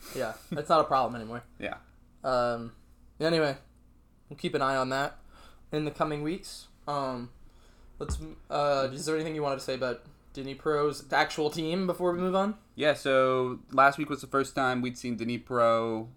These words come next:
Speaker 2: one play in Europe and the first time we'd seen them play soccer in a long time. Um, but I've been reading a lot more about them, trying to learn something about the club, and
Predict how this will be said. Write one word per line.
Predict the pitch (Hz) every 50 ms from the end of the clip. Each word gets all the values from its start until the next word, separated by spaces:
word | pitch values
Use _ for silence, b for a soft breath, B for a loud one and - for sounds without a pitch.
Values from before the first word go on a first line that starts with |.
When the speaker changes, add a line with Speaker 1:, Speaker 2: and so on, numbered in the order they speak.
| - -
Speaker 2:
one | 113 117 117 117 117 117 113 110 107
play | - - 127 113 110 107 104
in | 98 - 117 135 143 135
Europe | 127 143 151 143 139 139 - - 120
and | 120 123 131 131 123
the | 123 120
first | - 127 123 120
time | - 120 113 113
we'd | 117 110 -
seen | - 120 107 104
them | 101 101
play | 101 - - 107 101 98 98 95 95 95 - - - - - - - -
soccer | - - 113 98 95 - - 104 98 90 92 87 82 - -
in | 101
a | 92
long | 90 95 107 104 95
time. | - 98 87 85 82 82 - - b b b b b b b b b b b -
Um, | 101 101 98 98 98 95 90
but | 101 110 104 104 101 92 - - - -
I've | - -
been | 131 123 123
reading | 135 143 139 139
a | 131
lot | 123 113 107
more | 117 123 120
about | 113 - 113 110 110 110
them, | - 123 117
trying | - 123 113 110
to | 113
learn | 117 117
something | - 123 117
about | 113 113 110
the | - 113
club, | - - 135 131 135 123
and | 123 113 113 110 110 -